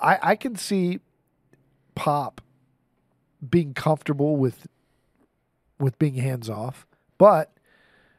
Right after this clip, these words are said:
I, I don't think he's gone in five years from the organization in any way.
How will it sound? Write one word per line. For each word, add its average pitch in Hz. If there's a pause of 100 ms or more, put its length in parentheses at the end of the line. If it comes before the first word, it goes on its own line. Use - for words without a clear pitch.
(220)
I, -
I -
don't 233
think 156
he's 127
gone 139
in 139
five 135
years 135 (640)
from 147
the 127
organization 127
in 117
any 165
way. 151